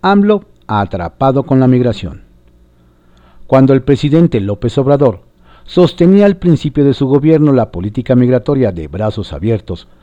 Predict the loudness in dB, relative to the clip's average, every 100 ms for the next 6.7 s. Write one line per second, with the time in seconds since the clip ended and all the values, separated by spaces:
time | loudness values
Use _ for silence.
0 | _ _ -6 -4 -4 -8 -10 -2 2 2
1 | 0 -4 -4 -2 -2 -4 -8 -8 -6 -6
2 | -2 0 0 -2 -10 _ _ _ _ -8
3 | 0 2 2 -2 0 0 2 2 2 0
4 | 0 -2 -2 -2 -2 -8 -12 -2 0 0
5 | 0 0 -2 -4 -6 -8 -8 -6 -6 -2
6 | 0 2 0 0 2 0